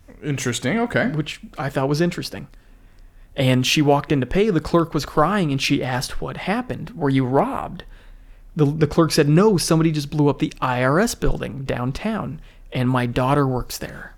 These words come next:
Speaker 1: Oh, jeez.
Speaker 2: Shelley, my mother-in-law, didn't go to the building.
Speaker 1: Of
Speaker 2: She
Speaker 1: course.
Speaker 2: just went home.
Speaker 1: Yeah.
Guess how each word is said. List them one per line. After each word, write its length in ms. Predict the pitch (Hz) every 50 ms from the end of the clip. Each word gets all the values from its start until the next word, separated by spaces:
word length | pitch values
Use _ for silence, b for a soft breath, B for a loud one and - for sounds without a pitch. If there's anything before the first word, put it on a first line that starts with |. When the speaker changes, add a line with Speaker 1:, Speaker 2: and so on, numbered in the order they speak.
| - -
Speaker 1:
Oh, 180 | 127 107 - - -
jeez. 560 | - 120 117 110 107 101 98 95 - - - - - - - - -
Speaker 2:
Shelley, 520 | - - - 151 139 135 147 147 147 147 165 185 - - - - -
my 140 | - 147 147
mother-in-law, 500 | 151 147 139 143 139 135 131 117 120 135
didn't 380 | 143 131 151 139 135 139 -
go 220 | - 139 131 135 139
to 100 | 135 151
the 80 | 156
building. 320 | 151 143 120 117 117 131 139
Speaker 1:
Of 100 | 214 190
Speaker 2:
She 100 | 190 127
Speaker 1:
course. 200 | 135 123 131 131
Speaker 2:
just 80 | - 160
went 140 | 160 180
home. 280 | 151 - 160 123 123 117
Speaker 1:
Yeah. 180 | 139 143 143 127